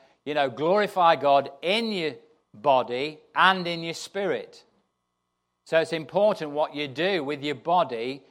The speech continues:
as well as your spirit, because you are not your own.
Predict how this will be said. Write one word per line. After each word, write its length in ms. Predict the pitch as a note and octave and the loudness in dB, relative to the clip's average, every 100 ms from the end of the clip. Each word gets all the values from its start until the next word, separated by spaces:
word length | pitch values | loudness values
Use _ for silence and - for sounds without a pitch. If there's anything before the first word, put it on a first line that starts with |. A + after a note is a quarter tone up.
| _ _ | _ _
as 200 | C#3+ C3+ | -6 -6
well 260 | - E3+ D#3+ | 2 4 4
as 240 | C#3+ - | 0 -6
your 80 | C#3 | -10
spirit, 580 | - - G3+ E3 A2+ - _ _ _ - | -12 -6 -2 -2 -4 -10 _ _ _ -8
because 640 | D#3+ - A3+ G3 D#3+ - - | -8 -2 2 4 2 0 -14
you 280 | C#3 F#3 | -4 -2
are 80 | F#3+ | 0
not 580 | F3 E3+ F3+ D3+ - - _ - | -2 2 4 4 0 -14 _ -8
your 240 | D3+ D#3+ | -2 4
own. 400 | F#3 E3+ A2 F#2 | 6 4 -2 -12